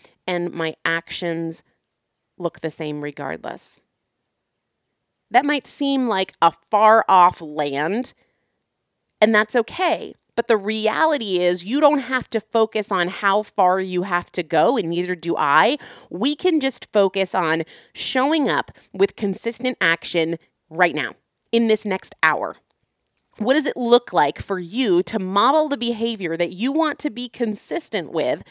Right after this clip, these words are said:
in the next hour? What does it look like for you to model the behavior that you want to be consistent with, whether that is being kind, being patient,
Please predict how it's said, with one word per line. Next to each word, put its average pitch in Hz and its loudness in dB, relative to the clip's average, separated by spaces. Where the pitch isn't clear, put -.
in 262 2
the 254 4
next - -4
hour? 139 2
What 233 2
does 330 2
it - 0
look 330 0
like 104 -4
for 214 2
you 226 -2
to 240 -2
model 214 2
the 320 -6
behavior 208 0
that 165 0
you 202 -4
want 311 0
to 302 -4
be 294 -6
consistent 254 -4
with, 156 -4
whether 196 2
that 175 4
is 165 0
being 156 -6
kind, 220 -4
being 160 -4
patient, 254 -8